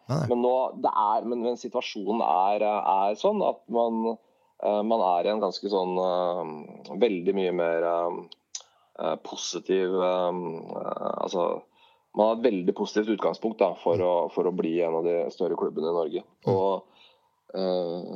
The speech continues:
Speaker 2: ja, man burde m-, mye mer sammenlignes med, med, eh, si Viking, da, for eksempel, enn med, enn med,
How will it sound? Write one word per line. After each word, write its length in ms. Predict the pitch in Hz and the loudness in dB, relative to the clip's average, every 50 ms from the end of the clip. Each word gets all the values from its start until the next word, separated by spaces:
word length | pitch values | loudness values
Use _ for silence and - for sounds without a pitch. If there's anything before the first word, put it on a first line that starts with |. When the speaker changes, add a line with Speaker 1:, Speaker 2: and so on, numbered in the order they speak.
| 87 90 - | -6 -2 -2
Speaker 2:
ja, 100 | 92 95 - - - | -2 -2 -4 -10 -4
man 200 | 117 87 110 110 | 0 0 2 2
burde 180 | 113 113 117 117 | 2 2 2 0
m-, 540 | 120 120 120 123 107 113 123 113 92 120 135 | 0 0 -2 0 0 0 -2 -2 -2 -2 -2
mye 240 | 127 123 110 110 117 | 0 0 0 0 2
mer 160 | 113 98 98 | 2 2 0
sammenlignes 640 | 98 - 131 101 90 87 80 80 85 90 95 - - | 0 0 0 0 0 0 -2 -2 -2 -2 -4 -4 -4
med, 380 | 87 85 87 87 87 87 92 92 | -2 0 0 0 0 0 0 0
med, 380 | 92 90 90 87 87 80 60 62 | 2 2 2 0 0 -2 -4 -6
eh, 300 | 53 50 60 57 - - | -10 -10 -14 -14 -16 -16
si 400 | - - - - - - 107 101 | -16 -16 -14 -12 -8 -4 -2 -2
Viking, 600 | 101 104 110 104 92 - - - - 95 107 120 123 | 0 0 -2 -2 -4 -6 -8 -4 -2 -2 0 2 2
da, 140 | 117 101 95 | 0 0 0
for 160 | - 90 85 87 | -2 -2 -2 -2
eksempel, 480 | - 87 85 - - 87 90 - 82 | -2 -4 -4 -4 -2 -2 -2 0 0
enn 240 | 76 87 85 87 85 85 85 87 | 0 0 0 -2 -2 -2 -2 0
med, 460 | 90 87 85 85 85 85 85 82 82 - _ _ _ _ _ _ _ _ _ _ _ _ - - _ - - - - | 0 0 0 0 0 -2 -4 -4 -8 -10 _ _ _ _ _ _ _ _ _ _ _ _ -20 -20 _ -18 -18 -12 -8
enn 140 | - 87 85 90 | -6 -4 -2 0
med, 140 | 95 92 | 0 2